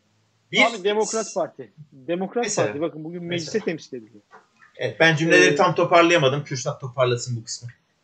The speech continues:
Speaker 2: Ya, estağfurullah, çok güzel toparladın bence. Hiç öyle kendine haksızlık etme. Şöyle söyleyeyim sadece. Seçime girmek bir fetişizmdir. Bu fetişizmi bize dayatan şey de,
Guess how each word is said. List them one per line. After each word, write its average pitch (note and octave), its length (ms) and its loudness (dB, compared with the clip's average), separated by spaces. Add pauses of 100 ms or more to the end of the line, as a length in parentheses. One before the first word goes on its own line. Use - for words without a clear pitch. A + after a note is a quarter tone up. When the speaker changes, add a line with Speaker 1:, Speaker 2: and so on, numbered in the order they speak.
(160)
Speaker 2:
Ya, A#3+ 220 0 (100)
estağfurullah, A#3 520 -6
çok A#3+ 160 -12
güzel F3+ 180 -6
toparladın C3 540 -12
bence. C3+ 220 -14
Hiç F3+ 140 -12
öyle D#3+ 120 -12
kendine E3 320 -12
haksızlık E3 380 -12
etme. F3 280 -10 (400)
Şöyle C4+ 300 -2
söyleyeyim B2 400 -8
sadece. A#2+ 540 -14 (960)
Seçime B3 580 -6
girmek E3 720 -6 (320)
bir G#3 120 -4
fetişizmdir. F3+ 920 -8
Bu G#3+ 60 -6
fetişizmi G3+ 760 -4
bize D#3+ 280 -2
dayatan E3+ 420 0
şey E3+ 300 -6
de, D4+ 180 -10